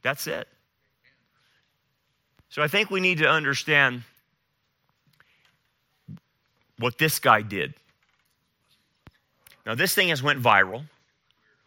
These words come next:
And let me tell you something. The three older gentlemen didn't know what they're getting involved in, by the way.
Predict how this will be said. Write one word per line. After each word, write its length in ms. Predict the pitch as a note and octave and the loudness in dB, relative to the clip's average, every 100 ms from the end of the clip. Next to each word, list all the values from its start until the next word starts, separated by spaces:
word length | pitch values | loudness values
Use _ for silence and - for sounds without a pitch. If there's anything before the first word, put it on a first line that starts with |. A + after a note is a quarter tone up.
| _ _ _ _ _ _ _ _ _ _ _ _ - | _ _ _ _ _ _ _ _ _ _ _ _ -10
And 100 | B2+ | -4
let 100 | C3+ | -2
me 100 | E3 | -2
tell 160 | F3+ D#3 | 0 0
you 120 | C3 | 0
something. 340 | A2 F2+ C2 - _ _ _ _ G#2+ | -4 -6 -10 -20 _ _ _ _ -4
The 160 | A#2+ | -4
three 460 | A#2+ D#3 F3 A3 G3+ - - | -2 0 0 0 -4 -6 -2
older 340 | D3+ E3+ D#3+ | 0 2 0
gentlemen 720 | B2 C#3+ D3+ E3 F3 F#3+ F3 _ _ _ _ _ - A2 | 2 0 0 0 -2 -4 -12 _ _ _ _ _ -20 -10
didn't 340 | G#2+ F3+ A3 F#3 | -6 -2 -2 0
know 140 | F3+ | 0
what 200 | E3 D#3+ | 2 0
they're 160 | - C#3 | 0 -2
getting 300 | C3+ D3 C#3 | -2 -4 -2
involved 520 | B2 G#2+ G#2+ C3+ C3 | -2 0 2 2 -2
in, 160 | G2+ F2+ | -6 -2
by 160 | E2 | -2
the 120 | E2+ E2+ | -2 -4
way. 220 | D2+ | -6